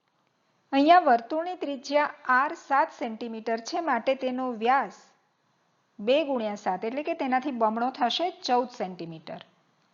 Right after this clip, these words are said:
હવે ત્રણ વર્તુળ ભેગા થઈને એનો વ્યાસ છે, તેનો આપણે સરવાળો કરીએ, ચૌદ ત્રણ વખત,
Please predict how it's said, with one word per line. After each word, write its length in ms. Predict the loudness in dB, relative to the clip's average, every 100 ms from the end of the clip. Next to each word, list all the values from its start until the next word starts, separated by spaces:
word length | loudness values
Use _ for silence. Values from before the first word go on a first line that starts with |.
| _ _ _ _ _
હવે 200 | 2 2 -4 -2
ત્રણ 360 | 2 4 4 2
વર્તુળ 380 | 0 -4 -12 -8
ભેગા 280 | -8 -6 -6 -4
થઈને 240 | -4 -4
એનો 160 | -2 -4 -2
વ્યાસ 260 | 0 0 -2 -2
છે, 120 | -2
તેનો 240 | 0 -2
આપણે 220 | -2 -2 -4 -2
સરવાળો 400 | 0 2 2 2 0
કરીએ, 280 | 0 -2 -2 -2
ચૌદ 220 | -2 -4 -6
ત્રણ 280 | -2 -2 0
વખત, 320 | -2 -2 -8